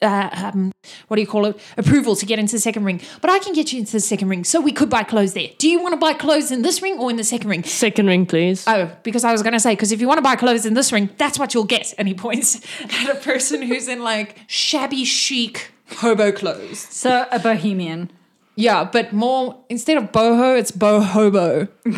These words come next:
Speaker 1: Yeah. <laughs>
Speaker 3: Second ring, please, second ring.
Speaker 1: Okay, all right.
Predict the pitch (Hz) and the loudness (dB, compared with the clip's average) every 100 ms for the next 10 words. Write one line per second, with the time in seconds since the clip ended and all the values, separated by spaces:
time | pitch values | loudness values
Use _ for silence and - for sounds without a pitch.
0 | 214 214 226 190 - - 392 330 - - | -2 -2 -2 -6 -12 -8 -6 -6 -10 -18
1 | - 466 - - _ - 339 392 453 403 | -10 -10 -10 -20 _ -8 -4 -2 -2 0
2 | 415 415 349 359 330 - 370 349 339 285 | -2 -2 -2 0 0 -2 -2 0 0 2
3 | 269 294 - _ 302 330 330 415 - - | 0 -2 -10 _ 0 2 2 0 -6 -14
4 | - 320 339 427 - | -4 0 0 0 -6